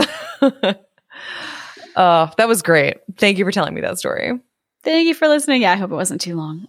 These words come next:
Speaker 2: Okay.
Speaker 1: No, not at all. Um, my story is quite short.
Speaker 2: Cool.
Speaker 1: Because I knew you were telling a longer one.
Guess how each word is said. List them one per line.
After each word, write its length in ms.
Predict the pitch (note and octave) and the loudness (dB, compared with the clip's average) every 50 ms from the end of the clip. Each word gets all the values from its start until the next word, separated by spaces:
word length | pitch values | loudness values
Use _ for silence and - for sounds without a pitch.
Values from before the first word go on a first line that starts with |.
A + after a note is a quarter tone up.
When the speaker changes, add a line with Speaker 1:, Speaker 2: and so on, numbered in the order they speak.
| - - | -2 0
Speaker 2:
Okay. 200 | C#4 C4 - - - _ - - _ _ _ _ | 0 0 0 -4 -6 _ -20 -20 _ _ _ _
Speaker 1:
No, 80 | - - - - | -20 -20 -12 -6
not 160 | F3+ E3 D#3 | -6 -4 -4
at 60 | D3+ | -4
all. 200 | C3+ - F3 _ _ _ _ _ _ _ _ _ _ _ _ _ - - - - - _ - | -6 -6 -8 _ _ _ _ _ _ _ _ _ _ _ _ _ -20 -20 -20 -20 -12 _ 0
Um, 360 | A#3 A#3+ A#3 A#3 A#3 A3+ A3 - | 2 4 4 4 4 2 0 0
my 320 | G3 G#3 A3 A3+ C4 E4+ G4+ | 2 2 2 4 2 2 0
story 540 | - - - G3+ F3 E3 D#3+ D#3+ E3 F3+ | -2 0 2 4 4 6 6 4 4 2
is 260 | G3+ - E3 E3+ D#3 - | 2 2 0 0 0 -2
quite 420 | - - - - G#3+ A3+ B3+ - - | -8 -8 -2 0 0 0 0 0 0
short. 540 | - - F3+ D3 D3 A3 - - - - - _ _ _ _ _ _ _ _ _ _ - | 0 2 2 2 0 0 -2 -4 -6 -6 -8 _ _ _ _ _ _ _ _ _ _ -16
Speaker 2:
Cool. 260 | - - - - _ _ _ _ _ _ _ _ _ _ _ _ _ _ _ _ _ _ _ _ _ _ _ _ _ _ _ _ _ _ _ - | -14 -14 -14 -14 _ _ _ _ _ _ _ _ _ _ _ _ _ _ _ _ _ _ _ _ _ _ _ _ _ _ _ _ _ _ _ -10
Speaker 1:
Because 220 | F3+ E3 F3+ E3 | -4 -2 0 2
I 80 | F3+ F3 | 2 2
knew 120 | F3+ E3+ E3+ | 2 2 2
you 140 | E3+ F3 | 2 2
were 80 | F#3 G3+ | 2 0
telling 360 | F#3+ - G3 F3+ F3 F#3 A3+ | 0 -2 -2 0 0 0 0
a 40 | C4 | 2
longer 380 | B3+ G#3 E3 D#3 D#3 D3 D3 C#3+ | 2 4 2 2 2 0 -4 -4
one. 320 | D3 C#3+ C#3+ G3 A3 A3 | -4 -4 -4 -4 -6 -8